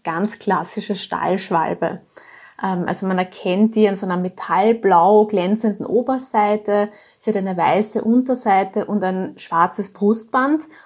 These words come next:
Und was man ganz gut auch erkennt, ist diese rostrote Kehle und Stirn. Und gerade auch im Flug geht's darum, wie erkennt man da die Tiere am besten. Und vor allem bei den Altvögeln erkennt man da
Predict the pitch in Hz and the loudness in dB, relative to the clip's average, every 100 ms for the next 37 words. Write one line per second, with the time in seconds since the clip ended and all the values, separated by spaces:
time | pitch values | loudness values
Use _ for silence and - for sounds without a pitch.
0 | - - 214 214 208 - 214 220 214 180 | -20 -4 0 0 -2 0 0 0 -2 0
1 | 175 240 - 254 240 240 233 - 202 202 | 0 0 -2 0 2 0 -4 -4 -2 2
2 | 226 226 220 214 - 214 196 214 196 190 | 2 2 -2 -2 -4 -4 0 2 2 2
3 | 156 214 - - 208 208 220 - - 196 | 2 2 -2 0 0 0 -4 -6 -2 2
4 | 202 196 190 185 - - 196 185 170 170 | 2 2 -2 -6 -8 -4 0 0 0 -6
5 | - - - - - _ _ 185 185 185 | -10 -20 -20 -20 -20 _ _ -4 -2 -2
6 | 180 - - - 156 165 220 220 214 - | -4 -10 -16 -6 2 4 4 2 -2 -2
7 | 196 214 247 269 269 - 214 214 - - | 0 4 4 2 -2 -4 -2 -2 -8 0
8 | 190 190 208 196 202 180 - 190 190 180 | 2 4 2 2 0 0 -2 -6 -2 0
9 | 160 233 262 - 240 208 208 170 208 - | 2 2 -2 -2 0 0 -2 -2 -2 -4
10 | 233 214 196 190 - 180 180 180 202 - | -4 -2 -4 -8 -10 -6 -4 -4 -4 -8
11 | - 180 220 - - 214 208 196 190 180 | -4 0 0 -4 2 4 4 -2 -6 -8
12 | 185 190 185 170 180 | -6 -4 2 2 2